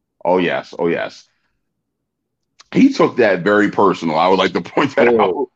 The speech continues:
Speaker 2: Oh, yeah. I, I would, I would take it personal, too. That's like, that was, like, his best friend.
Speaker 1: Yeah.
Speaker 2: I was, like, his best friend. Somebody just, and, and not only did the person murk his best friend,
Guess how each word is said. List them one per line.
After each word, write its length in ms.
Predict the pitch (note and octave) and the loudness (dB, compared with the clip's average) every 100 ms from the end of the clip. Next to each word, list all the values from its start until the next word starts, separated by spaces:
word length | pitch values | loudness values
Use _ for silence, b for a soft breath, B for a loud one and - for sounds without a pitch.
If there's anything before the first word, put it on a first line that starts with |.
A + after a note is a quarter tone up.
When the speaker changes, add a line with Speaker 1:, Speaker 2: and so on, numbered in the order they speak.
| _ _ - | _ _ -2
Speaker 2:
Oh, 220 | C#3 C#3+ | 2 2
yeah. 420 | B2+ A2+ G2+ D#2+ - _ _ - | 2 0 -2 -8 -14 _ _ -16
I, 80 | - | -12
I 140 | - | -4
would, 200 | A4+ A#4 - | 0 0 -2
I 60 | F#4 | -6
would 160 | G4 | -4
take 160 | F#4 F#4+ | -2 -4
it 120 | F#4+ | -4
personal, 360 | F#4 F4+ F4+ F4+ | -4 -6 -6 -8
too. 420 | F4+ F4+ D#4+ F#3 | -2 -2 -2 -6
That's 200 | F#3+ A3+ | -8 -8
like, 140 | B3+ C4 | -8 -6
that 160 | F#3+ | -6
was, 100 | B3+ | -4
like, 120 | C4+ | -4
his 140 | C4+ A3 | -6 -6
best 300 | A#3+ C4+ C4+ | -6 -8 -8
friend. 380 | C4+ D#4 F#2+ - _ _ _ _ | -10 -10 -10 -16 _ _ _ _
Speaker 1:
Yeah. 380 | - F2 D2+ C2 - _ _ _ _ _ | -4 -2 0 -2 -8 _ _ _ _ _
Speaker 2:
I 60 | E3 | -6
was, 120 | A3 | -4
like, 140 | A#3 | -2
his 120 | A3 G3 | -4 -4
best 340 | G3 A#3 A3+ | -6 -6 -8
friend. 440 | A3+ B3+ E3+ F#2+ E2+ _ _ _ _ _ | -8 -6 -6 -10 -18 _ _ _ _ _
Somebody 260 | A#3+ G3 | -8 -4
just, 220 | F#3 E3+ D3+ | -2 -4 -6
and, 260 | D3 E3 | -8 -8
and 100 | D#3 | -8
not 260 | E3+ A#3 - | -8 -8 -6
only 480 | G3 A#3+ A3+ F#3+ F#3 _ _ _ - | -4 -4 -4 -6 -8 _ _ _ -16
did 300 | D#3 F3 D3+ - _ _ _ _ _ _ _ _ _ | -6 -4 -4 -12 _ _ _ _ _ _ _ _ _
the 100 | D3+ | -12
person 440 | D3 G#3 G3+ E3+ | -4 -2 -2 -6
murk 580 | D3 C#3 C#3 F#3+ A#3 - _ _ _ | -8 -8 -4 -4 -4 -10 _ _ _
his 160 | D#3 E3 | -12 -8
best 340 | D3+ G3 F#3 | -2 -2 -4
friend, 400 | A3+ A#3+ F#3 F#3 | -10 -10 -8 -10